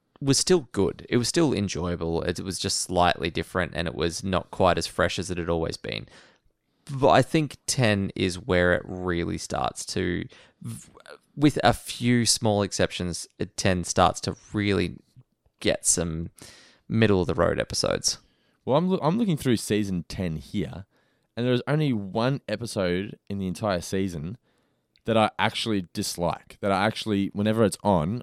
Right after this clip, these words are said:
Speaker 2: I will turn it off. Every other
Speaker 1: Mm-hmm.
Speaker 2: episode, I quite like, I quite enjoy. And the one I don't like is Simpsons Bible Stories. That may be because I'm just not a religious man.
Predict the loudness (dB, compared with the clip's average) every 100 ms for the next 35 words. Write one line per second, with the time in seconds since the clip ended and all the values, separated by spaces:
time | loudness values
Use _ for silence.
0 | -2 0 0 -2 -2 0 0 -4 -12 -20
1 | _ _ _ 2 4 6 6 4 0 0
2 | 0 0 -2 -4 _ _ 0 2 4 4
3 | 4 0 -4 -6 -4 0 0 2 0 2
4 | 0 -2 -10 -4 2 4 6 6 4 4
5 | 0 -2 -4 -6 -6 -4 0 0 0 -2
6 | -4 -4 -8 -18 _ _ -4 2 2 4
7 | 0 0 0 0 -2 -4 0 0 0 -2
8 | -4 -6